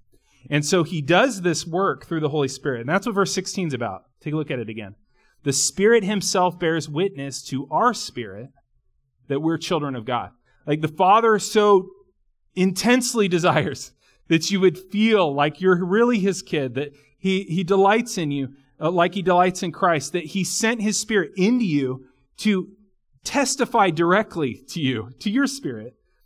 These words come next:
that you're truly a child of God. And I see that he does this in three ways in this text. And the three ways are,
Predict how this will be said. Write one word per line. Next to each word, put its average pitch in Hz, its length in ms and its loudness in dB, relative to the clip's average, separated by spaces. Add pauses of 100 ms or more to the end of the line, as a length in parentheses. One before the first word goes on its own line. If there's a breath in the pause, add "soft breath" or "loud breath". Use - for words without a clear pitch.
(100)
that 165 220 0
you're 202 80 -2
truly 185 360 0
a 151 60 -2
child 151 280 -2
of 143 100 -4
God. 175 240 4
And 147 200 -2 (160 loud breath)
I 175 120 2
see 220 260 -2
that 240 140 0
he 196 80 -2
does 180 200 2
this 185 200 -4
in 160 100 -4
three 165 220 0
ways 156 320 0
in 139 80 -8
this 127 180 -8
text. - 400 -6
And 147 220 -10 (160 soft breath)
the 165 80 -4
three 202 220 -2
ways 160 360 2
are, 143 280 0